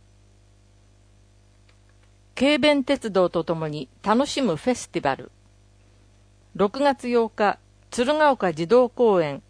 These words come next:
及び株式会社積水金属鶴岡新工場にて、レイルウェイパークフェスティバルが開催されました。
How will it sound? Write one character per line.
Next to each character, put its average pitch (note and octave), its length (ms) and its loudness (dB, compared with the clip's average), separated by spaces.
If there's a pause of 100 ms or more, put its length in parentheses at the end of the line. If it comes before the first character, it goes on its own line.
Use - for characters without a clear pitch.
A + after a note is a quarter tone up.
(180)
及 G#3+ 220 4
び D#3+ 200 -10 (160)
株 G3+ 260 -6
式 B3+ 300 -8
会 A3+ 180 2
社 C#3+ 260 -6 (340)
積 - 320 -2
水 D4 240 -2
金 C#4 300 -2
属 E3+ 260 -4
鶴 A3 280 -4 (180)
岡 A#3+ 200 0
新 A#3+ 260 -2
工 G#3+ 280 2
場 D#3+ 220 -2
に D3+ 140 -8
て、 D3+ 260 -6 (640)
レ C4+ 260 4
イ - 20 -4
ル C#4 140 -4
ウ - 20 -2
ェ C4 160 4
イ B3 80 -4
パ B3+ 220 4
ー A#3+ 40 -2
ク A#3+ 140 -8
フ A#3+ 120 -2
ェ A#3+ 40 2
ス - 140 -14
テ F#3+ 80 -6
ィ - 20 -2
バ D#3+ 120 -2
ル D#3 100 -6
が D3 180 -8
開 G3+ 240 -2
催 G3 200 -2
さ F3+ 200 -6
れ E3 80 -4
ま D3+ 120 -8
し - 140 -10
た。 - 180 -6